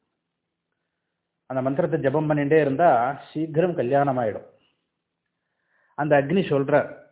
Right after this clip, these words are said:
"நான் உனக்கு காமிக்கிறேன் பொண்ணை, நீ கல்யாணம் பண்ணிக்கோன்னு." அப்பவும் அவன் அந்த தீர்மானத்துல இல்லை.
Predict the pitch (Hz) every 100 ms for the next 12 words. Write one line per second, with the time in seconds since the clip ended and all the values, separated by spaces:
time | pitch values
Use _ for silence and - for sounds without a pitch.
0 | _ _ _ _ _ _ - 139 139 139
1 | 131 127 135 160 175 170 147 147 110 -
2 | - 135 143 151 147 127 127 143 131 120
3 | 120 120 107 110 _ _ _ _ _ -
4 | 120 - 170 175 175 131 117 - _ 135
5 | 131 131 131 143 143 135 127 120 113 113
6 | _